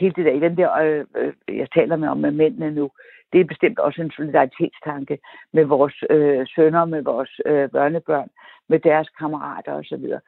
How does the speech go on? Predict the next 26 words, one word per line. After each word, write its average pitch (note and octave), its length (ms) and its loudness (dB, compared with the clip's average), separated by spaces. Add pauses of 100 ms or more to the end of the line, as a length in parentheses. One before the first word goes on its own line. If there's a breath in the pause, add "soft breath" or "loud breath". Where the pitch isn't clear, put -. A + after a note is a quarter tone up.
(280 soft breath)
Men E3 120 -2
det F#3 80 8
er - 40 6
også G3 220 2
en G#3 80 0
solidaritet E3 720 -2 (400 soft breath)
med, F3 240 2 (240)
øh, C#3+ 140 0 (480)
med, E3+ 240 0 (440)
øh, - 100 -8 (640)
ja, - 320 -12
altså - 180 -10
med D3+ 180 -2 (120)
alle F#3+ 260 0
de A3 60 0
mennesker G3 400 -2
i G#3 160 2
verden, G3+ 460 0 (380 soft breath)
som G#3 220 4
i F#3+ 80 2
øjeblikket G#3 520 4
er F#3+ 320 0
ved F#3 100 2
at G3+ 100 2
blive G#3+ 180 -2 (120)
presset F#3 340 -2